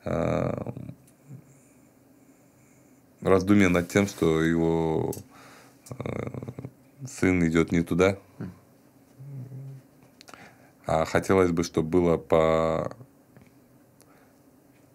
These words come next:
Speaker 1: по-егошнему, как
Speaker 2: Мгм.
Speaker 1: он говорит. Потому что он, как отец, он видит, э,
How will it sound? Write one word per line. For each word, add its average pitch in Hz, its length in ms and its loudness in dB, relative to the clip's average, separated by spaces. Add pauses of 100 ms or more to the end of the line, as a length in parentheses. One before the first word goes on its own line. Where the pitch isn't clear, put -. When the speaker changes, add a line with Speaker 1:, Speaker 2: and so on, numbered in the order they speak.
(300)
Speaker 1:
по-егошнему, 85 600 2 (760)
как 98 200 -2
Speaker 2:
Мгм. 90 100 0
Speaker 1:
он 95 140 2
говорит. 82 380 0 (260)
Потому 85 340 -2
что - 280 -2
он, 87 520 0 (460)
как 82 260 -6
отец, 92 540 -2
он 80 640 -2 (600)
видит, 87 500 0 (140)
э, 78 600 0